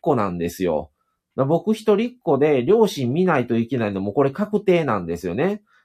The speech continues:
ってなった時に、子供が一人二人いましたってなったら、子供の面倒と同時に親の介護が待ってるんですよ。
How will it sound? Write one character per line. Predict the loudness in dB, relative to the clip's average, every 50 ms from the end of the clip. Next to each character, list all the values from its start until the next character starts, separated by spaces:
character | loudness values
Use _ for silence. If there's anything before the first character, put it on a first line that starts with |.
| _ _
っ | 0
て | 2 2
な | 4 2 0
っ | -2 -2
た | -2 -2 0
時 | 0 0 0 -2 -2
に、 | -4 -4 -4 -2
子 | 0 0 2
供 | 2 2 0 0
が | 0 0 -2
一 | -2 -2 -2 0
人 | 0 0
二 | -2 -2 0 0 0
人 | 0 0
い | 0
ま | 0 0 0
し | 0 0
た | -2
っ | -2 -2
て | -2
な | -2 -2 -2
っ | -2 -2
た | -2 -2
ら、 | -2 -2
子 | -2 -2 0
供 | 0 2 2 2 2
の | 2 0
面 | 0 2 0 0 0 0
倒 | 0 0 0 0
と | 0 -2 -2
同 | 2 2 2 2 2
時 | 0 -2
に | -2 -2 -2 -2
親 | -2 0 0 0 2 2 2
の | 2 2 0 0
介 | -2 0 2 2 2 2
護 | 2 0
が | 0 0 0
待 | 0 -2 -2
っ | _
て | -2 -2
る | -2 -2
ん | -4 -4
で | -4 -4
す | -4 -4
よ。 | -4 -4 -4 -6